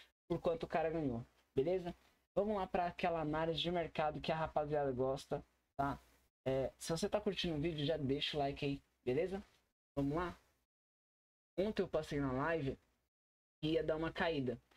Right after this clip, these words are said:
Porém, não teve a ga-, a caída porque teve um vazamento. Deixa eu abrir aqui pra vocês. Teve um vazamento, rapaziada, desse jogador aqui, ó.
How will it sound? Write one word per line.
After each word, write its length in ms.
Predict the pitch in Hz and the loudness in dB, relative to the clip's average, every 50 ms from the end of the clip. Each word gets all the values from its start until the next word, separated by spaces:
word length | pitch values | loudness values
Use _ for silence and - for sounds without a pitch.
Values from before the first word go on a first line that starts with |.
| - _ _ _ _ | -20 _ _ _ _
Porém, 200 | 180 175 185 196 | 0 2 2 0
não 160 | 208 220 233 | 0 0 -2
teve 280 | 226 - 202 190 180 170 | 0 0 0 2 2 2
a 60 | 156 | 0
ga-, 220 | 135 135 123 - - - | 2 0 -2 -2 -2 -2
a 100 | 139 139 | -2 -2
caída 560 | - - 139 127 151 185 180 151 143 - - - _ - | 0 -2 0 0 2 0 0 0 -2 -2 -2 -8 _ -4
porque 260 | 160 151 - - 170 | -4 -4 -2 -4 -6
teve 300 | - - 185 180 170 190 | -2 0 -2 0 0 0
um 140 | 208 208 190 | -2 0 0
vazamento. 760 | 180 165 147 135 131 127 131 151 156 151 139 135 - - - _ _ _ _ _ | 0 0 0 0 0 0 0 0 0 0 -2 -4 -4 -14 -20 _ _ _ _ _
Deixa 200 | 135 - - 127 | -10 -6 -4 -4
eu 20 | |
abrir 220 | 127 135 117 123 | -4 -2 -2 -4
aqui 180 | 113 - - - - _ | -6 -6 -12 -20 -14 _
pra 100 | - 107 | -10 -10
vocês. 540 | 117 123 - - - 160 147 139 - - _ _ | -10 -10 -10 -4 -4 -2 -2 -4 -6 -12 _ _
Teve 180 | 160 175 180 | -4 -2 0
um 80 | 190 170 | 0 0
vazamento, 580 | 143 135 123 113 123 120 135 147 147 139 - | 0 0 0 0 0 0 0 -2 -2 -4 -4
rapaziada, 640 | 127 120 - - 117 113 - 131 107 87 76 65 - _ _ _ _ _ _ _ _ _ _ _ | -8 -8 -6 -6 -8 -6 -4 -6 -6 -6 -10 -14 -18 _ _ _ _ _ _ _ _ _ _ _
desse 380 | 156 175 202 214 214 214 - 202 | 0 2 2 2 2 0 -2 0
jogador 400 | 180 190 190 185 185 180 170 180 | 2 2 2 2 0 0 0 -2
aqui, 300 | 180 - - - 175 151 | -2 -2 -2 -2 0 0
ó. 60 | 107 | 0